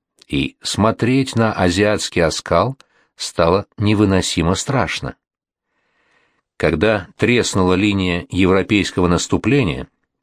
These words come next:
и попятилась вторая армия Гудериана,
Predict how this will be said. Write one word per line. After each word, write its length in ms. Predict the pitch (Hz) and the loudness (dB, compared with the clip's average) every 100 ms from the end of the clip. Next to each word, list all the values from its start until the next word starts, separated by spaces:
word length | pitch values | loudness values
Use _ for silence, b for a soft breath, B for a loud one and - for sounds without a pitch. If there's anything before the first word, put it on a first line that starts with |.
| - | -4
и 140 | 76 | 0
попятилась 600 | 80 78 110 110 107 92 | 0 0 0 2 2 0
вторая 520 | - - 98 110 98 - | -2 0 2 2 0 0
армия 440 | 104 87 87 82 | 0 0 0 0
Гудериана, 760 | 80 85 92 104 127 107 71 | 0 2 2 2 0 -4 -6